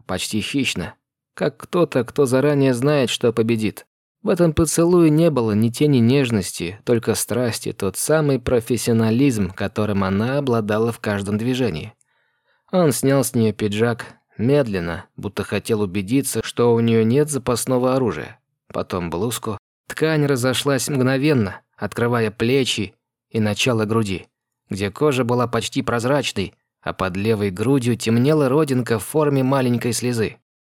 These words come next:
Гриша дотронулся до шлеек её лифчика – и Светлана даже не вздрогнула, только чуть приподняла плечи, помогая ему. Лифчик чёрный, почти невесомый,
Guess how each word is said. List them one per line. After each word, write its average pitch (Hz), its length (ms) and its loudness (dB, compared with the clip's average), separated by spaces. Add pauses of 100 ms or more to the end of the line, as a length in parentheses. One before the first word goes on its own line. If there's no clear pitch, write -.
(320)
Гриша 151 460 0
дотронулся 123 720 0
до 107 160 0
шлеек 113 500 2
её 110 140 4
лифчика – 113 600 -2 (180)
и 92 100 -8
Светлана 113 600 0
даже 107 280 0
не 104 120 2
вздрогнула, 101 680 -2 (120)
только - 320 -6
чуть 120 320 -4
приподняла 104 580 -2
плечи, - 440 -4 (300)
помогая 104 440 0
ему. 92 340 -2 (1000)
Лифчик - 500 -2
чёрный, 123 520 0 (180)
почти 95 320 -4
невесомый, 104 720 0